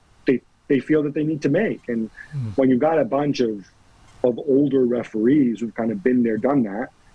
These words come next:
Speaker 1: I think it's harder to make those changes. You're gonna be more conservative. Um,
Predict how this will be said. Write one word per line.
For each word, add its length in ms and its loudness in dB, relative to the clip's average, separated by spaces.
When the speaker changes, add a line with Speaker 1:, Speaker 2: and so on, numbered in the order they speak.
Speaker 1:
I 80 4
think 160 2
it's 140 0
harder 340 2
to 120 0
make 200 -2
those 140 0
changes. 340 0
You're 140 2
gonna 100 4
be 140 2
more 180 2
conservative. 720 0
Um, 840 0